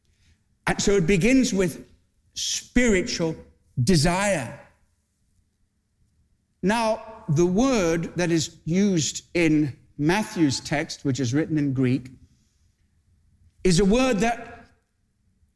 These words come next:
doesn't describe just ordinary desire. "Yeah, I want to, but I'm not so sure. Yeah, I, I'd like to have a better prayer life, but, you know, there's something good on the telly."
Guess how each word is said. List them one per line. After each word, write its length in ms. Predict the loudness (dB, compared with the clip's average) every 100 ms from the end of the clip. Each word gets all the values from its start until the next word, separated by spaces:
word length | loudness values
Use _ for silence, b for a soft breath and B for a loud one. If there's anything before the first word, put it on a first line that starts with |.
| _ _ _ _ -12 -2
doesn't 340 | -2 2 0
describe 540 | 0 -2 -2 -2 -2
just 280 | -4 -6 -6 -2
ordinary 380 | 0 2 0
desire. 500 | 0 0 -2 -4 -6 -12 -20 _ _ _ _
"Yeah, 140 | -4 -4
I 60 |
want 240 | -2 -2 -2
to, 120 | -4
but 120 | -2
I'm 120 | -2 -2
not 160 | -4
so 180 | -4 -4
sure. 340 | -2 -4 -6 -10 _ _ _ _ _ _ _ _ -4
Yeah, 520 | 0 0 -2 -4 -8 -6
I, 80 | -6
I'd 100 | -2
like 240 | -4 -4
to 80 | -4
have 260 | -4 -4 -2
a 60 |
better 240 | -2 -2 -2
prayer 280 | -2 -2
life, 340 | 0 -2 -4 -6 -6
but, 320 | -4 -4 -2
you 100 | 0
know, 280 | 2 0 -2 B B B B -6
there's 300 | 0 2 2
something 340 | -2 0 0
good 160 | 2 0
on 180 | 0
the 80 | 0
telly." 440 | -2 -2 -4 -6